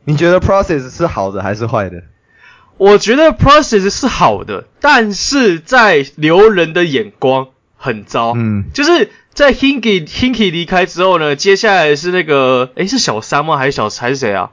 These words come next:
Speaker 2: 诶，小柯啊，小柯啊。
Speaker 1: 嗯。
Speaker 2: 小柯接任了，然后就把一些人送走。然后我跟，跟你讲了好不好？现在啦，我们先不讲那个当初 Trust the process 之前送走的，像是 Lou Williams，像是 Jrue Holiday，这些已经在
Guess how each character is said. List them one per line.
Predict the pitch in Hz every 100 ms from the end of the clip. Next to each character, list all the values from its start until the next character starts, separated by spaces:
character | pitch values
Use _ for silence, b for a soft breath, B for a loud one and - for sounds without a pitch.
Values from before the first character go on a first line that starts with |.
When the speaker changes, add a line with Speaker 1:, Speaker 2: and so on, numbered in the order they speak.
| -
Speaker 2:
诶， | 202
小 | 190 151
柯 | - 226
啊， | 190 107
小 | 156 131
柯 | 170 175
啊。 | 156 - _ -
Speaker 1:
嗯。 | 120 101
Speaker 2:
小 | 98 151
柯 | 196 196
接 | 175 190
任 | 196
了， | 160 151 151
然 | 156
后 |
就 | 208
把 | 160 151
一 | 160
些 | 175
人 | 160 143
送 | 180 147
走。 | - 101 -
然 | 190
后 | 226
我 |
跟， | 214 240
跟 | 226 262
你 | 247
讲 | 175 135
了 | 113
好 |
不 | 127
好？ | 151 107 B B
现 | - 247 208
在 | 240 208
啦， | 147 110 b -
我 | 196
们 | 240
先 | 330
不 | 339
讲 | - 190 123 - _
那 | 208
个 | 208 190 185
当 | 220 226
初 | 226 226 226 - _
Trust | - 214 208 175
the |
process | 160 180 185 151
之 | 131 160 190
前 | - 131 113 - -
送 | - 202 156
走 | 123 117
的， | 113
像 | 156 143
是 | 156 139
Lou | 139 156
Williams， | 165 160 135 - 101 -
像 | 156 143
是 | 139 143 120
Jrue | 151 147
Holiday， | 151 147 120 95 - b b
这 | - 180
些 | 202 165
已 |
经 | 131 147
在 | 143 165 147 123